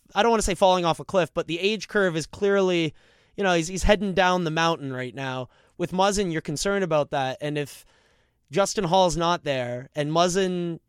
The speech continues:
falters a little bit and isn't the guy who can control a pairing all by himself, and you've lost Justin Hall and Travis Dermott can't play right D, then who the heck takes that spot? That's your argument. That's why you're saying you keep Justin Hall.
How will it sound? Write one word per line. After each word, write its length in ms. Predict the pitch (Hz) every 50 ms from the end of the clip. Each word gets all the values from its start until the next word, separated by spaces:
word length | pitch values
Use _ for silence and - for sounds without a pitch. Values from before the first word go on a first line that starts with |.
| _
falters 380 | - 202 202 208 - 202 180 151
a 60 | 165
little 200 | 147 139 131 131
bit 260 | 120 135 131 139 143
and 140 | 147 147 143
isn't 260 | - 165 160 160 175 143
the 60 | 160
guy 240 | 147 165 156 156 147
who 120 | 147 156
can 300 | - - 151 143 139 139
control 480 | - - - 147 131 - - 165 156 151
a 60 | 143
pairing 300 | - - 156 147 143 143
all 180 | 143 143 143 143
by 160 | 131 147 139
himself, 640 | 135 135 131 - - 165 160 147 139 135 131 - - _ _ _ _ _ -
and 120 | 151 147
you've 140 | 147 139 123
lost 320 | 139 147 151 156 151 -
Justin 340 | - 165 147 139 - - 139
Hall 400 | 127 143 147 147 147 143 143 143 _ _ _ _ -
and 120 | - 139
Travis 320 | - 180 165 160 147 143 120
Dermott 320 | 120 143 147 156 165 -
can't 240 | - - 160 160 151
play 180 | - 165 156 151
right 260 | 151 151 156 156 135
D, 300 | 131 156 160 170 180 196 _ _ _ _ _ _ _
then 100 | - 147
who 140 | 139 165 202
the 80 | 175 160
heck 200 | 156 175 - -
takes 240 | - 165 151 - -
that 180 | 143 127 -
spot? 540 | - - - - 208 202 185 160 143 135 127 - _ _ _ _ _ _ _ _ -
That's 240 | 175 185 196 -
your 160 | 185 185 180 160
argument. 320 | 143 131 117 127 123 82
That's 220 | - 151 160 -
why 80 | - 190
you're 160 | 175 160 165
saying 300 | 156 - - 160 156 151
you 80 | 147 135
keep 200 | - 151 139 123
Justin 380 | 131 147 143 131 - - 127
Hall. 380 | 117 123 139 131 123 120 117 -